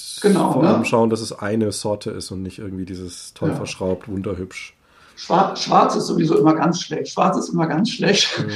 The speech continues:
Speaker 1: <laughs> weil, äh, nicht, weil's die Laune verdirbt als Farbe,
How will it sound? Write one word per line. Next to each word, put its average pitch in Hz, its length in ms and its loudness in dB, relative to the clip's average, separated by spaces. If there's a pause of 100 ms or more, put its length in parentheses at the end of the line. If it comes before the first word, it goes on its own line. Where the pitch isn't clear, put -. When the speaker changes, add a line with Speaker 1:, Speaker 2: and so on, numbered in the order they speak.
(120)
Speaker 1:
<laughs> - 220 -8
weil, 160 440 6
äh, - 540 -2
nicht, - 300 6
weil's - 240 4
die - 60 0
Laune 180 340 6
verdirbt 208 420 2
als - 220 -6
Farbe, - 380 2